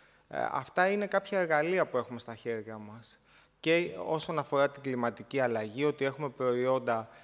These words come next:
ε, τα οποία έχουν διαφορετικ-, ε, εννοώ τις ελιές, στη συγκεκριμένη περίπτωση, που έχουν διαφορετικές αντοχές,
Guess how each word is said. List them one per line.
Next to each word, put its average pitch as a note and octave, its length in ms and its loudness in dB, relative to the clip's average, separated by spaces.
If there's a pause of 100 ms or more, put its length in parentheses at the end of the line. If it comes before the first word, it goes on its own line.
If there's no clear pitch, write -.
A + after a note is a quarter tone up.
(140)
ε, B2+ 140 -12
τα B2+ 120 4
οποία B2+ 580 4
έχουν C#3 280 0
διαφορετικ-, B2+ 560 0
ε, - 120 -8 (460)
εννοώ B2+ 640 4 (380)
τις B2 340 -2
ελιές, B2 540 4
στη - 160 -10
συγκεκριμένη B2 540 -4
περίπτωση, B2 340 0
που - 100 0
έχουν C3+ 200 2
διαφορετικές B2+ 880 -2
αντοχές, B2 920 0